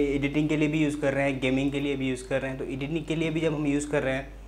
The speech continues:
तो हमको जो साउंड का क्वालिटी है बहुत अच्छे से सुनाई देता है। बाकी अगर हम जब गेम के टाइम यूज़ करते हैं तो उसमें भी हमको साउंड का क्वालिटी या हो, बंदे का फुटस्टेप हो तो अच्छे से सुनाई देता है। तो बाकी अगर आप जाना चाहते हो इसको गेमिंग पर्पस के लिए तो इसके साथ आप डेफिनेटली जा सकते हो, आपको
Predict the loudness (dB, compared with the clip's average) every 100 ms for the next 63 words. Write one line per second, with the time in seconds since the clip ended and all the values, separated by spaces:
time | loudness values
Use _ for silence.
0 | -18 0 4 6 4 6 6 6 4 4
1 | 4 2 0 0 0 0 -2 -2 -2 -2
2 | 0 0 0 0 0 -2 -10 -18 -18 -2
3 | 0 2 2 2 4 0 2 2 2 2
4 | 2 2 0 -2 -4 -2 -4 -4 -4 -2
5 | -2 0 0 2 2 0 0 0 2 0
6 | -2 -6 -16 -10 0 2 6 6 6 4
7 | 6 4 4 0 0 2 4 4 0 -2
8 | -14 -2 -2 0 0 2 2 2 2 0
9 | -2 -6 -12 -14 -10 -2 0 4 4 6
10 | 4 2 -2 4 8 8 4 2 2 2
11 | 2 4 6 6 4 4 2 2 2 2
12 | 0 -2 -2 0 0 0 4 6 8 8
13 | 8 6 2 2 4 2 0 -4